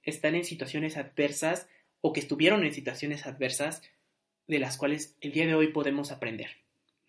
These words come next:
¿no? Porque es importante que nosotras podamos aspirar a ser como ellos, quizá.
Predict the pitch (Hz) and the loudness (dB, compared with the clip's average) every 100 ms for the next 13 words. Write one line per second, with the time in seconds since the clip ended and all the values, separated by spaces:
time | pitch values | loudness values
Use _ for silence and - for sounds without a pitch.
0 | - 143 165 202 _ _ _ _ _ _ | -4 0 -2 -4 _ _ _ _ _ _
1 | _ _ _ _ _ _ _ _ _ _ | _ _ _ _ _ _ _ _ _ _
2 | _ _ _ _ _ _ _ _ _ _ | _ _ _ _ _ _ _ _ _ _
3 | _ _ _ _ _ _ - 156 156 151 | _ _ _ _ _ _ 0 0 2 2
4 | 147 147 147 _ _ _ - 170 110 110 | 4 2 -2 _ _ _ -4 -2 -2 0
5 | 139 - 143 143 156 156 139 131 139 147 | 0 0 -2 0 0 0 -4 -4 -4 -4
6 | 156 143 135 143 143 135 - 143 139 143 | -2 0 0 0 -6 -10 -8 -4 -4 -6
7 | _ _ _ - - 151 165 147 131 131 | _ _ _ -8 -4 -4 -2 0 0 -2
8 | - - - | -6 -14 -16